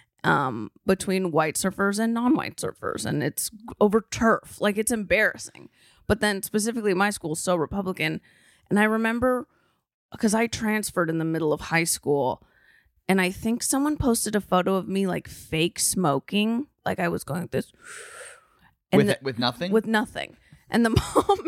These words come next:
Speaker 1: made them take it down because she was worried someone would try to get me expelled. And
Speaker 2: You
Speaker 1: I
Speaker 2: just don't know what could happen these
Speaker 1: it's,
Speaker 2: days.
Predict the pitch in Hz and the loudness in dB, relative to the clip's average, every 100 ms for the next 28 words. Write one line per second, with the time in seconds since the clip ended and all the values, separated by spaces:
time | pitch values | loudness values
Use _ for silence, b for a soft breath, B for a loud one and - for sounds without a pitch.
0 | 277 277 269 294 349 330 220 - 190 202 | -2 0 0 0 -2 -2 -4 -2 2 4
1 | 165 160 180 214 160 202 - 226 220 339 | 2 -2 -4 -2 0 0 2 2 2 -2
2 | 220 202 185 - 320 - 226 185 185 165 | -2 -2 -4 0 0 0 0 -2 -2 -6
3 | - - - 240 165 90 90 - b b | -6 -10 4 4 4 0 -8 -18 b b
4 | b b b - 147 160 160 165 - 151 | b b b 2 4 6 4 2 4 4
5 | 143 127 135 123 117 117 107 101 - 110 | 4 0 -2 -2 -4 -6 -6 -6 -4 -6
6 | 107 98 254 101 - - - | -2 0 0 -2 -10 -14 -20